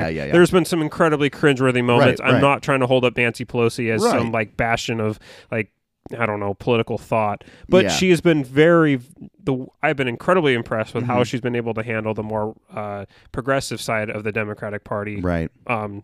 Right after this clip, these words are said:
Speaker 1: we can get into that
Speaker 2: Yeah.
Speaker 1: later. It doesn't have to be right now.
Speaker 2: Right.
Speaker 1: But when has she ever used quote unquote locker room talk? When has
Speaker 2: Yes.
Speaker 1: she, when has she ever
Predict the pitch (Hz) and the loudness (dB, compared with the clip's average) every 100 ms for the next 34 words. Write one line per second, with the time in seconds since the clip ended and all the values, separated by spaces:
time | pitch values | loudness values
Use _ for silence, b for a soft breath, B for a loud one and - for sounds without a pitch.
0 | _ - 123 117 110 107 113 107 101 - | _ -8 -6 -6 -6 -8 -10 -12 -12 -14
1 | - 90 117 113 107 113 110 107 117 107 | -4 -2 0 2 0 -2 -4 -6 -8 -8
2 | 104 104 104 120 110 - 87 71 - 170 | -8 -6 -4 -4 -4 -4 -6 -6 0 2
3 | 165 - _ _ _ _ _ _ _ _ | 2 0 _ _ _ _ _ _ _ _
4 | _ - 151 190 247 233 - 214 160 156 | _ -16 4 6 6 4 0 0 2 4
5 | 147 139 160 139 - - 156 143 135 147 | 2 4 4 4 0 2 4 6 4 4
6 | 120 113 117 139 - 127 117 113 110 - | 2 4 4 4 4 4 4 2 0 4
7 | 117 101 - 135 - - - - - - | 4 2 2 4 6 6 4 4 0 2
8 | 139 190 226 - 220 - 165 180 180 | 4 4 2 0 -2 2 2 6 6